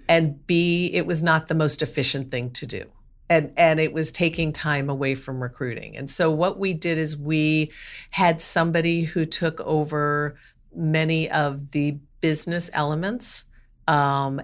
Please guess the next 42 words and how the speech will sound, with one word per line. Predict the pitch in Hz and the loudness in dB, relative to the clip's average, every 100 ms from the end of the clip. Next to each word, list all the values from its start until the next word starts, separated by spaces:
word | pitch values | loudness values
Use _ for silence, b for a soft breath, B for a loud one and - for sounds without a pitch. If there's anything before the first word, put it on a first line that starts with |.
| - | 0
and, | 165 151 147 - | 2 2 0 -2
and | 160 147 143 139 143 | 0 0 0 -4 -2
really | 156 156 156 160 160 156 156 | 0 0 0 0 0 0 -2
leadership | 156 151 165 170 175 - 165 160 | -4 -6 -2 0 0 0 0 -2
on | 139 135 | -4 -2
those. | 131 117 - | -2 0 0
So | 139 135 | 0 -2
his | 131 190 190 - | -4 0 2 4
job | 175 147 139 | 2 2 0
is | 139 - | 0 0
now | 143 131 131 131 | 0 -2 -4 -2
to | - - 147 139 135 135 135 B B B | -2 0 -2 0 0 -2 -4 B B B
do | 220 208 | 0 2
recruiting | 196 - - 208 208 202 202 | 2 -2 -2 0 2 2 2
fifty | 196 - 180 - | -2 -2 -2 -2
percent | 180 180 - 170 | -4 0 0 0
of | 165 | -2
the | |
time, | 156 165 156 | 0 0 0
but | 151 147 | -2 -6
his | 143 202 - | 2 6 4
fifty | - 175 - 156 | 2 -6 -4 -2
other | 151 160 | 0 -2
percent | 160 175 - 185 190 B B - - | -2 -2 0 0 -2 B B -20 -8
is | 170 170 165 160 - | 4 6 6 4 2
on | 160 151 151 | 0 0 0
many | 151 160 156 | 0 2 2
of | 151 139 | 0 -2
these | 147 143 - | -2 0 0
operational | 147 - 139 131 - 117 110 | -2 -2 -4 -2 -2 -4 -10
things. | - - - - | -14 -16 -10 0
So | - 156 - | 2 2 0
we're | 156 175 | -2 -2
getting | 165 160 156 | 0 0 0
a | 143 | -2
new | 131 | -6
phone | 131 214 214 | -4 0 2
system, | 208 202 - 185 165 151 143 | 2 2 2 0 -2 -4 -4
we're | 139 - | -6 -4
updating | 151 - 147 135 | -6 -4 -4 -4
our | 127 | -8
database. | 127 190 185 185 180 175 | -2 0 0 0 0 0